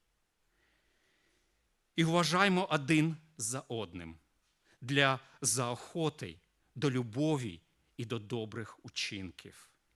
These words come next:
Не кидаймо збору свого, як то звичай у деяких, але заохочуємося, і тим більше, скільки більше ви бачите,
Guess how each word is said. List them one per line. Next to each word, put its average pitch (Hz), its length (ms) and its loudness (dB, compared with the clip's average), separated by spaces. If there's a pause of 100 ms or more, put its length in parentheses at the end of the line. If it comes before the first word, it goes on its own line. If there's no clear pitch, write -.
(380)
Не 180 120 6
кидаймо 175 560 4
збору 127 540 0
свого, 98 580 -6 (340)
як 139 200 -2
то 117 200 -6 (140)
звичай 123 720 -2 (460)
у 117 100 -10
деяких, 107 720 -10 (360)
але 120 280 -6
заохочуємося, 110 1200 -6 (500)
і 120 80 -6
тим 139 360 -6 (220)
більше, 117 720 -8 (340)
скільки - 440 -8
більше 110 640 -10
ви 92 140 -12
бачите, 92 880 -10